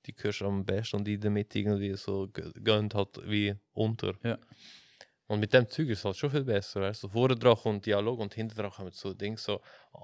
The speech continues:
Speaker 1: Ambient Sound. Du denkst dir, wow, ich bin im Kino.
Speaker 2: Du hörst so zirp, zirp, zirp, zirp, zirp, so ein Fla-, Vogel, so,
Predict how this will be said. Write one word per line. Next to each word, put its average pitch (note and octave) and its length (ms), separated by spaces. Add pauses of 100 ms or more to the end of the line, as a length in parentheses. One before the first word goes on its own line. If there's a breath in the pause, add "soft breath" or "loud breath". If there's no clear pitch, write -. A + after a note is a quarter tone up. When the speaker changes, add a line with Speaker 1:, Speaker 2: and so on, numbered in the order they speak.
(100)
Speaker 1:
Ambient G#2+ 500
Sound. F#2 500 (360 soft breath)
Du - 100
denkst - 240
dir, F#2 140 (800 soft breath)
wow, - 440 (120)
ich - 160
bin G#2+ 160
im A2 120
Kino. C#3+ 720
Speaker 2:
Du A2+ 60
hörst A#2+ 180
so A2+ 140
zirp, - 440
zirp, F4 300
zirp, E4+ 240
zirp, E4+ 240
zirp, E4+ 160
so - 240
ein B2+ 60
Fla-, B2 540
Vogel, A#2 460
so, A#2 200